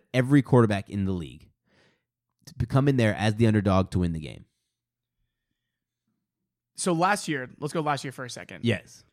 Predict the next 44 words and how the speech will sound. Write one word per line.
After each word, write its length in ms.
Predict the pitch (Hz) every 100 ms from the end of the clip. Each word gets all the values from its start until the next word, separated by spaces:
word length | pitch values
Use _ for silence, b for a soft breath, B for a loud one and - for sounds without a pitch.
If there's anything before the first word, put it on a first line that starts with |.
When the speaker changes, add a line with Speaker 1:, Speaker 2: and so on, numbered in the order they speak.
| _ _ _ _ _ _ _
Speaker 2:
It 160 | - 170
almost 400 | 185 214 214 -
felt 200 | 202 -
like, 500 | 160 139 139 - - -
I 40 |
mean, 220 | 147 147 135
J-, 140 | 175 -
uh, 60 | 151 -
Jacksonville 340 | 175 220 226
was 100 | 202
playing 200 | - 196
them 80 | 175
tough. 420 | - 143 - _ _ -
Speaker 1:
Yep. 140 | 104
Speaker 2:
It 40 | 147
almost 220 | 156 -
felt 140 | 165
like 120 | 156
that, 120 | 147 143
that 180 | 151
might 160 | 147 143
have 80 | 135
been 180 | 139 131
a 60 |
changing 340 | 135 143 131 131
the 80 |
guard. 280 | 123 131 113
I 20 |
mean, 120 | 117 120
if 60 |
Jacksonville 360 | 143 147 151 135
took 180 | 147 131
the 160 | 131
A 40 | 120
F 60 |
C, 180 | - 123
that, 240 | 123 127 -
that 140 | 104
would 100 | 117
have 80 | 117
been 220 | 107 113 _ _ -
Speaker 1:
Yeah. 220 | 98 80
Speaker 2:
something 320 | - 135 127
else. 340 | 120 - -